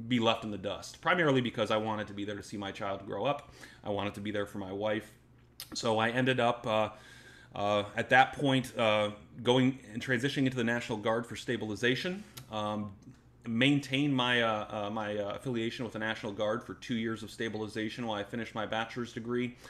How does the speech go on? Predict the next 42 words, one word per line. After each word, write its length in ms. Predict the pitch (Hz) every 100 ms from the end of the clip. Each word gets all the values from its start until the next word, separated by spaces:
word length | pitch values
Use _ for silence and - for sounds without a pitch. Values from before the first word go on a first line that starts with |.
| - - -
and, 420 | 110 110 110 107 107
you 80 | 120
know, 140 | 107
really 340 | 107 151 156
kind 260 | 135 127 131
of 220 | 117 104 - 110
jumped 360 | 101 120 123 127
into 280 | 123 123
what 180 | 113 117
we 140 | 113 110
all, 400 | 110 113 110 107 - -
those 240 | 123 131
of 80 | 127
us 120 | 127
that 80 | 127
have 100 | 110
done 160 | 113 127
it 80 | 117
before, 500 | - 135 123 139 139
understand, 600 | 143 143 - 160 160 156
and 100 | 107
those 180 | 113 110
of 80 | 110
us 240 | 113 -
that 180 | 101 90
haven't 480 | - 117 131 123 107
will 140 | 117
soon 320 | - 127 104
navigate, 540 | 104 120 135 160 180 - - - - -
which 180 | 117 123
is 120 | 110
that, 220 | 113 107
that 120 | 113 101
separation 540 | 117 - 101 104 98
process. 680 | - 90 90 - - 92 -
And, 180 | 101 -
and 100 | 110
the 60 |
separation 500 | - 185 127 131 123
process 420 | 107 110 104 107
for 160 | - 98
me 420 | 110 123 107 101